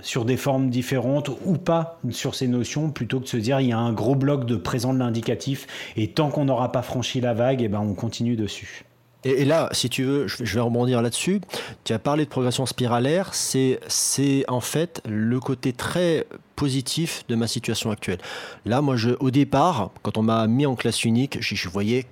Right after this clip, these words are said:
Speaker 2: que les inconvénients, c'est-à-dire cinq niveaux, à préparer en même temps, et cetera. Depuis, j'ai compris et, euh, j'ai, euh, j'ai cherché à l'avoir, ce poste.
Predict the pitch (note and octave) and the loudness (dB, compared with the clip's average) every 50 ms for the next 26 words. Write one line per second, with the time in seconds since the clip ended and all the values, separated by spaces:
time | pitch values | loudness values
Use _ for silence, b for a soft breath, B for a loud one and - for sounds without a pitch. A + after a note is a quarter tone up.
0 | - - - C#3 B2 A2 G2+ F#2 E2+ G2+ A2+ A2 - - A2+ G#2+ A2 G#2+ G#2 G2 | -8 -2 0 0 0 0 0 -2 -2 -2 -2 -2 -2 -2 0 0 2 2 0 0
1 | F2+ - - - F#2 F2 D#2+ E2+ D#2+ - - - - A2 G#2+ G#2 - A2+ A2+ A#2 | -2 -4 -8 -8 -6 -6 -4 -6 -6 -4 -4 -4 -2 -2 -2 -2 -2 0 0 0
2 | A2+ G2+ A2 A#2+ A#2+ A#2+ A#2+ A#2+ B2 B2 B B B B B B G2 G2+ - - | 2 2 0 0 2 2 0 0 -2 -4 B B B B B B -4 -2 -2 0
3 | A#2 - A#2+ A#2+ B2 A#2+ A#2+ B2 A#2+ A2+ - C3+ B2+ - - C3 - B2+ G#2+ A#2 | 0 2 2 2 2 2 2 2 2 2 0 0 0 0 -2 -2 0 0 0 0
4 | A2+ - B B B B B B B A2 C3+ D3 C#3+ - - E3+ F3+ G3 G#3+ F3 | 0 -2 B B B B B B B 0 0 2 2 2 2 2 4 2 2 2
5 | - B2 G2+ G#2+ D#3 D#3+ - E3 D3+ C3+ - - - D3+ F#3 G#3+ G#3+ - - C3+ | 0 0 2 2 2 2 2 0 0 0 0 0 0 2 2 2 0 0 0 2
6 | C3+ C#3 C#3+ C#3 C3+ - - A2 G2 F#2+ F#2+ F#2 F2+ F2 - F2+ - F#2 F2 E2+ | 2 4 4 4 4 2 0 0 0 0 0 -2 -2 -4 -6 -6 -4 -4 -4 -2
7 | E2 D#2+ D#2 D2+ D2 C#2+ C#2 C#2 C#2 C#2+ C2+ C2 D2 - - - - C3+ - - | -2 -2 -2 -4 -4 -4 -4 -4 -4 -6 -6 -6 -6 -4 -2 -2 -2 -2 0 0
8 | E3+ D#3+ D#3+ D#3+ D#3+ E3+ D#3 - - - A2+ - A2 G#2 - - | 0 2 2 2 2 0 0 -2 -2 -6 -6 -4 -6 -6 -6 -10